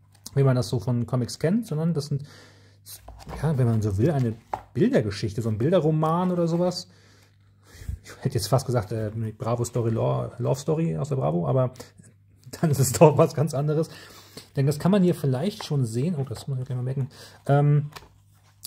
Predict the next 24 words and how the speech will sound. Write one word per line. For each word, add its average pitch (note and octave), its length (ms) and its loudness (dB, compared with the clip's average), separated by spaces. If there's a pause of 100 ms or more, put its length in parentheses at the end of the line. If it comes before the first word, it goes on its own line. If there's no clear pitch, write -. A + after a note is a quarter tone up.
(1300)
also C3+ 140 6
worum C3+ 180 6
geht's B2+ 160 2
denn A#2+ 100 -4
eigentlich? F#2+ 200 -2
Das A#2 140 -4
ist C#3+ 100 0
schwer D#3 160 0
zu D3+ 100 -2
sagen, B2 240 4
weil A#2 80 2
das B2 120 -2
Ganze C#3+ 180 2
ist C3 100 2
sehr A2+ 180 -4
experimentell, G2 600 -4
muss F2+ 120 -8
ich F#2+ 80 -8
sagen. F#2 220 -6 (540)
Es C#3 180 -4
ist - 180 0
sehr F3 180 2
düster E3+ 500 -4
und C#3 120 -6